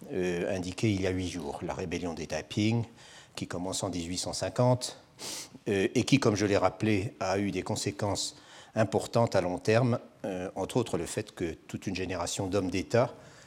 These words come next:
s'est formée dans le combat contre les Taiping, et que cette génération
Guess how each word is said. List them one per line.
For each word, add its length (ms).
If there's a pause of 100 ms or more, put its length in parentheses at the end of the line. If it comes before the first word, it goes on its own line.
(140)
s'est 340
formée 420
dans 160
le 100
combat 360
contre 240
les 100
Taiping, 400 (380)
et 80
que 80
cette 180
génération 640